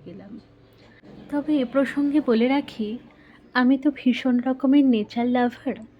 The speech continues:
কংক্রিটে ঘেরা ওই যে বদ্ধ জীবন আমার একেবারেই ভালো লাগে না, যেন এক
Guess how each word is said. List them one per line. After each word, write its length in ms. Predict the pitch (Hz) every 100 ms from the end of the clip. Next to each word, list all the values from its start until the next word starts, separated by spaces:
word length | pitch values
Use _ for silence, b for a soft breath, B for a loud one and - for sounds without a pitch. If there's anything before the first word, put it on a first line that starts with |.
| b b b -
কংক্রিটে 560 | 247 247 247 277 269 277
ঘেরা 360 | - 254 254 254 269
ওই 120 | 262
যে 180 | 262 294
বদ্ধ 500 | 220 220 208 208 - 294
জীবন 640 | 277 269 254 254 220 262 - B B B B
আমার 220 | 254 254 269
একেবারেই 600 | 226 - 254 254 262 285
ভালো 280 | - 214 208
লাগে 260 | 196 185
না, 160 | 190 180 - _ _ b b b _
যেন 140 | - 269
এক 180 | 294 269